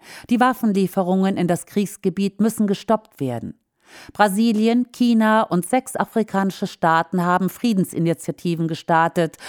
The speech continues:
und sind nach Kiew und Moskau gefahren. Warum wird dies nicht unterstützt in Washington, in Berlin, in London oder auch in Dublin? Oft begegne ich dem Argument, warum denn die nato so kritikwürdig sei,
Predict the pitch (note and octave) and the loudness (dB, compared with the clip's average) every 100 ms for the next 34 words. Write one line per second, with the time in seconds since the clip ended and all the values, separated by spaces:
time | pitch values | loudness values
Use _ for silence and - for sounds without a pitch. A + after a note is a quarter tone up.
0 | - - A3 B3+ B3+ - G#3 - - G3+ | -16 -4 0 0 0 0 -2 -4 -2 2
1 | G#3 - G3+ A3 A3 - E3 C#3 C3 C3 | 2 -2 -2 0 -2 0 0 0 -4 -6
2 | A#2 G#2+ - _ - - - C4 D4+ C#4 | -10 -10 -14 _ -20 -20 0 2 4 4
3 | C4+ C4+ B3+ A#3 G3+ G#3+ G#3+ F#3+ - A3 | 2 0 0 0 -2 -4 -4 -4 -4 -6
4 | - G3+ G3 A3+ - F3+ C#3+ _ C3 - | -4 -2 0 0 0 -2 -2 _ -4 -4
5 | - F3 F3+ G#3 A#3 G3+ C3+ - - - | -2 0 2 2 0 2 0 -4 -8 0
6 | A3+ B3 C#4 A3+ F#3+ - F3+ F3+ - E3+ | 2 4 4 4 2 0 0 2 2 0
7 | D#3+ C4 - D3+ B2+ - - _ _ _ | 0 -2 -2 -6 -6 -10 -16 _ _ _
8 | - - A3+ - - A#3+ A#3 A3+ A#3+ A3 | -6 0 0 -2 -4 0 0 0 -2 -2
9 | - G#3+ - F#3+ G3 F#3+ G3 F#3+ - - | -2 -2 0 0 0 2 0 -2 -6 -20
10 | - F3 E3+ A#3 C#4 C4+ A#3+ G#3 F#3+ F3+ | -2 0 2 4 4 4 2 2 0 -2
11 | F3+ F#3 D#3+ - E3 - E3 F4+ - E3+ | -2 -4 -4 -6 -8 -6 -6 -6 -4 -2
12 | E3+ D#3 - E3 E3 | -2 -4 0 2 2